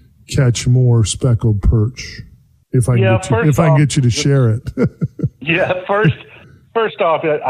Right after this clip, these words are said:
Speaker 2: I had a very special relationship in that I started guiding down at what is now Mosaic for Barry Johnson. And the bass fishing is so incredible, or was so incredible, that I kinda got bored with it. I grew up bass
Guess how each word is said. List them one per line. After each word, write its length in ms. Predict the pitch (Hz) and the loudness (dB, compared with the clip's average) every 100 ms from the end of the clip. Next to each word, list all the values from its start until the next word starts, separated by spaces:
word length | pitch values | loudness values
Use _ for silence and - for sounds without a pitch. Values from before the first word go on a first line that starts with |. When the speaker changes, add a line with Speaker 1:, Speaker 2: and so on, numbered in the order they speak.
| 143 | -2
Speaker 2:
I 40 | |
had 180 | 139 147 | 0 -2
a 80 | 139 | -2
very 300 | 147 151 139 | -2 -2 -4
special 380 | - 143 135 143 | -4 -4 -4 -4
relationship 720 | 123 120 131 127 117 - 110 | -2 -2 -4 -6 -10 -8 -6
in 120 | 117 | -4
that 120 | 113 107 | -2 -2
I 120 | 107 | -2
started 360 | - 113 101 | -2 -2 -2
guiding 440 | 90 104 110 104 101 | -2 -2 0 -2 -4
down 220 | 101 104 | -4 -4
at 100 | 92 | -6
what 160 | 92 98 | -4 -6
is 100 | 90 - | -6 -6
now 340 | 104 98 90 _ | -4 -4 -6 _
Mosaic 560 | 101 101 87 107 107 92 - | -6 -6 -4 -2 -2 -4 -10
for 100 | 95 | -14
Barry 300 | 82 104 90 | -6 -4 -4
Johnson. 540 | 82 101 98 95 85 80 _ _ _ | -4 -2 -2 -6 -16 -18 _ _ _
And 160 | 117 113 | -4 -2
the 40 | 107 | -2
bass 320 | 113 120 127 - | 0 0 -2 -4
fishing 560 | 120 - 110 107 101 _ _ _ _ _ _ _ | -6 -2 -2 -2 -6 _ _ _ _ _ _ _
is 180 | 120 107 - - | -6 -6 -14 -4
so 260 | 143 147 | -2 0
incredible, 480 | 127 107 107 95 98 | -2 -4 -2 -2 -2
or 100 | 101 | -4
was 320 | 98 120 135 131 - | -2 -2 -2 -4 -4
so 160 | 135 113 | -2 -2
incredible, 680 | 101 - 131 127 98 92 - _ _ _ | -4 -2 -2 -2 -4 -6 -10 _ _ _
that 360 | 104 101 117 117 | -16 -4 -2 0
I 120 | 110 | -2
kinda 300 | - 135 131 | -2 -4 -2
got 260 | 120 110 92 | -4 -4 -6
bored 300 | 123 127 104 | -4 -4 -4
with 160 | 82 | -6
it. 60 | 82 | -4
I 100 | 101 | -4
grew 240 | 117 120 | -2 0
up 160 | 131 - | -2 -2
bass 260 | 107 107 | 0 0